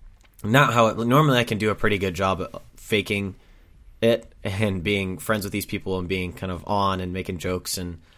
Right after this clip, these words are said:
doing all of those things, but I really was not feeling it for whatever reason.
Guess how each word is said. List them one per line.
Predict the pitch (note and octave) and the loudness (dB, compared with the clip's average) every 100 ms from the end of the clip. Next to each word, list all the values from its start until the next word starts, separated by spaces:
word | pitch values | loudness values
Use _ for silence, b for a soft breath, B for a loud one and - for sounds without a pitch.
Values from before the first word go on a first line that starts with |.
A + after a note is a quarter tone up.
| b b - | b b -4
doing | A2 A2 | 0 2
all | G2 F#2 | 2 0
of | F2 | 0
those | F#2 - | -2 -4
things, | F#2 E2 | -6 -6
but | F#2 | -4
I | F2+ | -2
really | F2+ A2 G2 | 0 0 0
was | F2+ | -2
not | G2 F2+ | -2 -2
feeling | A2+ G#2+ | -2 -4
it | F2 | -4
for | F#2 | -6
whatever | F2+ F2 E2+ | -6 -6 -8
reason. | E2 D#2+ E2 | -8 -8 -10